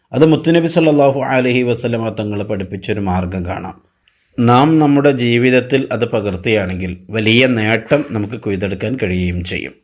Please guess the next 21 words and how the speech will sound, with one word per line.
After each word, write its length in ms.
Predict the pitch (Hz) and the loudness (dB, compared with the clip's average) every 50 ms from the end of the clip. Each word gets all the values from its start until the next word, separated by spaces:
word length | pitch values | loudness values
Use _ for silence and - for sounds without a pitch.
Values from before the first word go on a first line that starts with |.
| _ _ _ _ _ _ _ _ _ _ _ _ - | _ _ _ _ _ _ _ _ _ _ _ _ 0
മഹാനായ 520 | 117 117 104 123 131 147 156 151 151 156 156 | 2 4 4 6 6 6 6 6 6 6 6
ഇബ്നു 320 | 151 139 127 135 135 143 | 6 6 4 4 2 4
മസ്ഊദ് 440 | 151 147 143 - 147 147 143 143 139 | 2 2 2 0 -2 -2 0 0 0
റളിയല്ലാഹു 480 | 131 127 127 127 127 127 127 127 123 | 0 2 2 2 2 4 2 2 2
തആല 420 | 123 127 120 107 110 113 113 110 113 | 0 -4 -4 -2 0 0 2 2 2
അൻഹു 400 | 113 107 101 104 113 110 113 - - | 2 0 -2 -4 -6 -6 -8 -6 -6
നിവേദനം 520 | 107 101 101 107 110 107 117 127 123 117 | -4 -2 0 0 2 2 2 0 0 0
ചെയ്തൊരു 320 | 117 117 110 120 117 113 - - | -2 -2 -2 0 -2 -2 -2 -4
ഹദീസ് 500 | 107 98 95 101 104 101 - - 92 87 - - - _ _ _ _ _ _ _ _ _ - | -4 -4 -2 -2 -2 -2 -2 -4 -4 -6 -6 -12 -20 _ _ _ _ _ _ _ _ _ -6
അൽ 140 | - 110 107 | -2 -2 0
ഫവായിദ് 480 | - - 123 113 123 131 135 143 139 139 | 2 2 4 6 8 8 8 6 4 2
എന്ന 220 | 135 135 135 135 | 0 0 0 -2
ഗ്രന്ഥത്തിൽ 560 | 135 127 113 117 110 104 110 101 104 117 113 117 - | -2 -2 -2 -2 -2 -2 -4 -6 -6 -8 -8 -8 -8
കാണാം. 400 | 95 87 - - 82 - _ _ _ _ _ _ _ _ _ _ _ _ _ - | -8 -8 -8 -12 -14 -18 _ _ _ _ _ _ _ _ _ _ _ _ _ -4
മുത്തുനബി 680 | 120 120 120 117 - - - 143 139 147 147 151 156 156 | 2 4 4 4 2 2 2 4 4 6 6 6 6 6
തങ്ങളുടെ 480 | 156 156 151 147 143 143 143 139 143 | 4 4 2 2 4 4 4 4 6
അരികിൽ 520 | 139 131 120 120 113 120 113 107 107 104 - | 4 4 4 2 0 0 -2 -2 -4 -6 -6
ഒരാൾ 280 | - 107 110 110 113 117 | -6 -2 0 0 2 2
വന്നുകൊണ്ട് 460 | 117 110 107 104 110 113 113 110 117 113 | 0 0 0 0 0 -2 0 0 -2 -2
ചോദിച്ചു, 440 | - 104 95 98 98 98 92 - 110 | 0 -2 -2 -2 -4 -6 -6 -6 -4
"നബിയേ, 480 | 101 95 92 92 92 90 95 95 90 | -2 -2 -2 -2 0 0 0 0 0